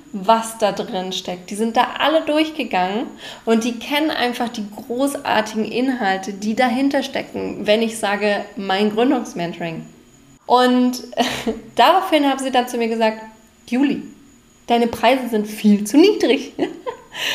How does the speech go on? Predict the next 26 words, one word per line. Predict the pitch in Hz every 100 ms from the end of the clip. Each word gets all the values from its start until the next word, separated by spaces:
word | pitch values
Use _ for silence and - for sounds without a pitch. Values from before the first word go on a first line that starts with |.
| - - 339
Und | - 277
es | 294 330
war | 294
einfach | 302 294 311 254
so | 254 269 302 311 339 359 - - 208
göttlich, | 247 277 311 - 226 214
wenn | 214 240
deine | 254 254 -
eigenen | - 277 320 330 320 311
Kunden | - 311 302 294 - 214 214
dir | 214 214
sagen, | 214 226 262 269 240 196 - -
„Deine | - 190 202
Preise | 202 - 240 262 285 254
sind | 220 214 -
zu | 214
niedrig“, | 202 196 190 202 - - 247 -
<laughs> | - -
dann | 226 226
weißt | 220 240 - 254
du, | 240 302 - - -
deine | 220 214 240
Preise | 240 - - 240 240
sind | 220 214 214
zu | 202
niedrig. | 196 202 208 262 320